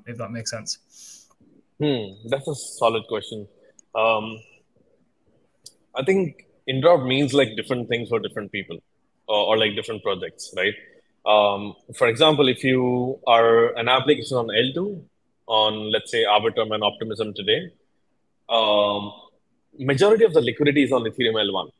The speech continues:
Speaker 2: or let's
Speaker 1: Mm-hmm.
Speaker 2: say on stuff like, you know, Polygon or stuff like, you know, uh, B S C. L twos are just starting up, right? So if you're a project building on L two, your primary goal is to get as much liquidity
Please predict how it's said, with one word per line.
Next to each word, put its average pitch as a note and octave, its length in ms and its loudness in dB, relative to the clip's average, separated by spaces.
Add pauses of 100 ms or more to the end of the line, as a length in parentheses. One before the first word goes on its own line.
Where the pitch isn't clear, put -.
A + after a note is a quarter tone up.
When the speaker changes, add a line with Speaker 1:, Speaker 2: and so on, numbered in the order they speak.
(340)
Speaker 2:
or A2+ 500 4
let's G#2+ 140 0
Speaker 1:
Mm-hmm. A2 40 -10
Speaker 2:
say A#2+ 140 2
on A2 260 0
stuff - 360 -2
like, G#2+ 240 0
you G2+ 80 -6
know, F#2+ 140 -4
Polygon G#2 560 0
or G2 120 -8
stuff G#2 220 -8
like, G2+ 260 -4 (100)
you G2+ 120 -10
know, F#2 220 -8 (500)
uh, G#2 300 2
B A#2 140 0
S G#2+ 120 0
C. F2+ 260 -12 (640)
L C#3+ 120 6
twos D3+ 280 4
are - 20 -8
just B2+ 220 2
starting G#2 340 2
up, F2 100 -4 (360)
right? G2 160 -2 (360)
So C#3+ 60 2
if - 140 2
you're F#3+ 200 2
a F#3 60 0
project C3 420 2
building B2+ 220 0
on A#2+ 160 0
L A#2+ 180 0
two, E3 240 -4
your A#2+ 160 0 (160)
primary C3 640 2
goal A#2 320 0
is A#2 260 -4
to A2 80 -10
get A2 200 0 (100)
as A2 240 2
much A2+ 200 -6
liquidity A#2+ 500 -4